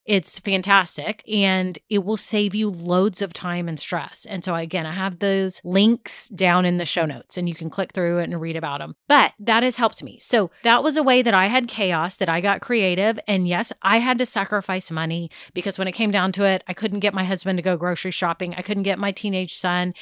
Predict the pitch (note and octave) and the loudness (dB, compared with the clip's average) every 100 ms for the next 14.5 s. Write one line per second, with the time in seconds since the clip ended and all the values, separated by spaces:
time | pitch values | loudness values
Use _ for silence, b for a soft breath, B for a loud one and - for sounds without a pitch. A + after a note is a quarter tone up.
0 | B B G#3 G3+ G3 G3+ G3+ F3+ G3 F3 | B B 0 0 0 -2 -2 -2 -2 -2
1 | F3 - F3 E3+ E3+ - C4+ C4+ A#3 G3+ | -2 -4 -4 -4 -6 -4 0 2 2 -2
2 | D#3+ D3+ - F3 E3 D3+ D3+ D3 D#3 - | -2 -6 -4 -4 -4 -6 -8 -8 -10 -12
3 | - - - F#3 E3+ D3+ D3 - C4 A#3+ | -16 -18 -20 -14 -10 -10 -10 -4 -2 -2
4 | G3 G3+ D#3 D#3 D#3+ F3 F3+ - A3+ C4+ | -2 -2 -4 -4 -6 -6 -8 -6 0 2
5 | D#4 A#3 - G#3+ G3 - G3+ G3 F#3+ F#3+ | 2 2 -2 0 0 2 0 0 -4 -2
6 | F3+ E3+ F3 E3+ F3 F#3+ F#3+ G#3+ - G3 | -2 -2 -2 -4 -4 -6 -4 -8 -4 0
7 | F#3 - - F#3 F3 - G3 F3 F3 D#3+ | 0 -2 -2 0 -2 -2 -2 2 2 0
8 | - D#3 - - G#3 - F3+ F3 F3+ F3+ | -4 -8 -10 -6 -4 2 4 4 0 0
9 | F3 F3 F3 E3 D3+ E3 E3+ E3 E3+ D#3+ | 0 0 -2 -6 -4 -4 -4 -4 -4 -6
10 | - E3 D#3+ B B B A#3+ A#3 - A3+ | -4 -4 -4 B B B 2 2 4 2
11 | G#3 - F#3 E3+ E3 - D#4 D#4 C4+ - | 2 0 0 0 -2 0 0 0 -2 0
12 | G3+ G3+ G#3+ G3 F#3+ - b b F3+ F3 | 0 0 0 0 -2 -6 b b -2 0
13 | E3+ F3 D#3+ - E3+ D#3+ - b b F#3+ | -2 -4 -4 -4 -4 -6 -10 b b -2
14 | F#3 D#3 D2 - | 2 2 0 -12